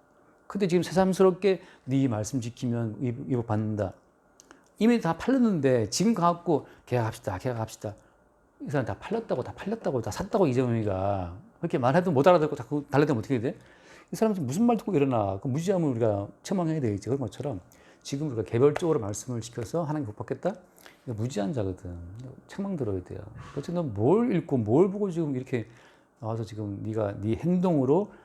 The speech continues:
또 야, 이 율법에 약속하신 복을 받겠다고 나서냐 말이지. 이 무지한 거사 하고 이제 우매한 거사하고 <laughs> 욕먹어야 된다니까. 그게 왕이죠. 예.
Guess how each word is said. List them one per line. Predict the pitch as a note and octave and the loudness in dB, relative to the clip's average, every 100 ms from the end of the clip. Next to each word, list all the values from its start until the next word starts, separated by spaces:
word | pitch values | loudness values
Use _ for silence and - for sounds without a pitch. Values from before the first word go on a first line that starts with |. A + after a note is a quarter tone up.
| _ | _
또 | - C3 A2 | -4 -2 -2
야, | - C#3 | -4 -10
이 | A#2 G#2+ | -8 -4
율법에 | A2 C#3+ A#2 | 0 2 2
약속하신 | G#2+ B2 A2+ A2+ | 0 -2 -6 -4
복을 | G#2+ G#2 | -6 -6
받겠다고 | - A#2 - G2+ | -6 -8 -6 -6
나서냐 | F2+ F2 A2+ G2+ | -6 -8 -8 -8
말이지. | E2+ E2+ - - | -10 -14 -16 -12
이 | G2+ F#2+ F#2 | -8 -8 -8
무지한 | F#2 G2 G#2 | -6 -4 -2
거사 | F#2 F2+ F2 F2 F2 | -4 -8 -8 -8 -10
하고 | - - C3 | -6 -2 -2
이제 | G2+ G#2+ | -2 -2
우매한 | B2+ B2 A2+ | 2 2 2
거사하고 | G2+ - A#2+ A2+ A#2+ - | 0 -4 -6 -6 -10 -12
<laughs> | - - | -16 -6
욕먹어야 | C3+ B2+ C3+ A#2+ | -2 4 4 4
된다니까. | G#2 F#2+ F#2 - - - - _ _ _ _ _ _ _ _ _ _ _ - - | 0 -6 -8 -12 -14 -14 -20 _ _ _ _ _ _ _ _ _ _ _ -20 -12
그게 | A#2+ A#2+ | -8 -6
왕이죠. | F2+ G2 G2 - - - | -4 -6 -6 -10 -14 -18
예. | - | -10